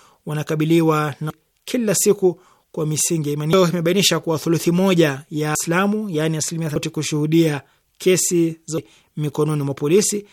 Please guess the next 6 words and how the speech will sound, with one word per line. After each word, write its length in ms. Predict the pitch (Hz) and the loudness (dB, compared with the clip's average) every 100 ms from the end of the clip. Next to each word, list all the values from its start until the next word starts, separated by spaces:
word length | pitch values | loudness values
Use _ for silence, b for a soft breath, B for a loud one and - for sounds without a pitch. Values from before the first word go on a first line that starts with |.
| b b | b b
na 180 | 156 156 | -6 -4
asilimia 500 | 156 - 165 160 147 - b b - | -2 -2 0 0 0 -4 b b -6
na 340 | 151 143 143 - | -4 -2 -4 -4
wanapozungumza 1120 | 156 147 156 151 170 151 151 170 185 151 139 b b b - | -6 -6 -4 -6 -4 -2 2 4 4 2 0 b b b -6
na 240 | 156 143 | -4 -2
mamlaka. 380 | 147 160 156 135 | -2 -2 -2 -4